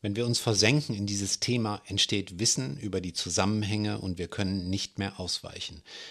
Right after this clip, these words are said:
Wir müssen unser Leben ändern, sonst können wir eigentlich nicht mehr ruhig schlafen und schon gar nicht unseren Geist beruhigen. Yoga Chitta Vritti Nirodha, ne? Da war doch was. Vielleicht bedeutet das auch einfach,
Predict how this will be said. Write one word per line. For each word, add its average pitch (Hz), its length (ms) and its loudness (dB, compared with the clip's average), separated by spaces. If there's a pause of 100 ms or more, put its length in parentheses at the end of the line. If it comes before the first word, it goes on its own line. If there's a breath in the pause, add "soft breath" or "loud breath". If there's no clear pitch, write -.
(140 loud breath)
Wir 80 100 -6
müssen 117 340 0
unser 101 260 0
Leben 87 320 -4
ändern, 104 500 -2 (140)
sonst - 260 0
können 117 240 2
wir 107 160 2
eigentlich 110 460 0
nicht - 240 2
mehr 120 80 2
ruhig 127 260 0
schlafen 120 500 0 (160)
und 98 140 -6
schon 101 160 0
gar 95 160 0
nicht 110 180 0
unseren 107 220 0
Geist 98 360 2
beruhigen. 78 480 -10 (420)
Yoga 95 340 0
Chitta 101 440 0
Vritti 98 380 -4
Nirodha, 92 760 2
ne? 95 240 -4 (320)
Da 90 120 -4
war 110 120 6
doch - 180 0
was. - 260 -12 (1120 soft breath)
Vielleicht 143 380 4
bedeutet 117 440 2
das 113 140 0
auch 104 200 -6
einfach, 107 480 -4